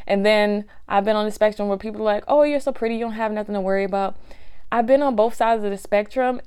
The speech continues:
and so I understand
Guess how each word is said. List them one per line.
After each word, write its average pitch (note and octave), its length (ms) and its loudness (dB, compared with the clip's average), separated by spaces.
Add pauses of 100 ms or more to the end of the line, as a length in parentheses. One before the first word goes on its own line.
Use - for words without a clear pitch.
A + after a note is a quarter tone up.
and G3+ 760 -2 (300)
so A3+ 220 4
I A3+ 140 2
understand A3 1080 -2